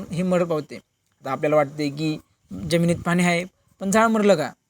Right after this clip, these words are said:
तर त्याचा प्रादुर्भाव तोच असतो की जी बुरशीनं त्याच्या जी सिस्टीम आहे पाणी पिण्याची झाडाची ती ब्लॉक केली आहे, जेणेकरून आपल्या झाडाला पाणी पिता येत नाही आहे व त्यामुळेच आपल्याला हे मर रोग दिसत असतो.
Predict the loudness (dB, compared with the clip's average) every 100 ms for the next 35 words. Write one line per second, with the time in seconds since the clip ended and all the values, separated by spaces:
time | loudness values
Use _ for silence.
0 | _ -4 -2 0 2 2 2 2 0 0
1 | -4 -6 -4 -2 -2 -2 0 0 0 -2
2 | -8 _ _ _ -6 0 2 2 0 -2
3 | -4 -2 -2 -2 -4 -2 -2 -2 -2 -2
4 | 0 0 0 -4 -8 _ _ -12 2 2
5 | 2 -2 -6 -6 -8 -6 -4 -2 -2 -2
6 | 2 2 2 2 0 -2 -4 2 4 4
7 | 2 0 0 -8 _ _ _ _ -2 0
8 | 0 2 4 2 0 _ _ _ _ _
9 | _ _ -8 -2 4 4 4 0 -2 0
10 | 0 -2 -4 -2 -2 -2 -4 -4 -4 -6
11 | -10